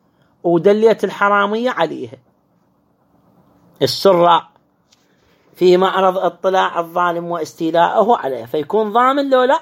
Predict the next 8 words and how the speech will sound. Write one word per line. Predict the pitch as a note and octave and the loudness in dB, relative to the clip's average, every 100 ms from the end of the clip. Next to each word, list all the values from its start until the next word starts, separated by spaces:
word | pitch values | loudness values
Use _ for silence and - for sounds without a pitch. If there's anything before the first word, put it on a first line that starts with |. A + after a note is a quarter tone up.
| F3+ | -2
ضامن. | D#3 G#2+ A2 A2+ A2+ _ _ _ _ _ - | -6 -6 -16 -20 -20 _ _ _ _ _ -8
ما | D3 D#3+ D#3 | -4 -2 0
لم | G3 A#3 | 0 0
يرتفع | F#3 D#3+ B2+ D#3+ C#3+ - | -2 -4 -2 -6 -6 -12
خطره | - D3 C#3+ F3+ G#3+ A3 A#3 A3 | -6 -4 0 0 0 0 -4 -2
عنها | G#3 G#3 C4 F4 | -4 -4 -6 -8
فلا | - C3 B2+ F#3 | -8 -6 -2 -2
يضمن. | A3+ G#2 G#2+ | -2 -8 -18